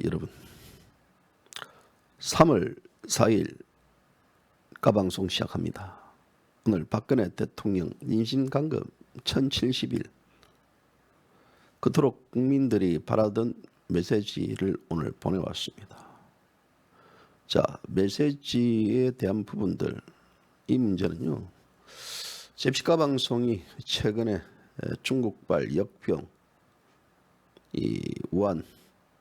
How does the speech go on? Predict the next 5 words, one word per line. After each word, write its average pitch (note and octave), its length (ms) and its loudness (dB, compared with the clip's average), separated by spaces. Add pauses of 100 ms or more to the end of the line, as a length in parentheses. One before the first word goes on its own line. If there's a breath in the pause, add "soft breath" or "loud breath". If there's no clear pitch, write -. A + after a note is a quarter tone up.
(220)
코로나 G#2 340 0
바이러스 F#2 680 -2
관련해가지고 E2 960 -6 (960 loud breath)
지금 - 220 -2
대구, A2 520 2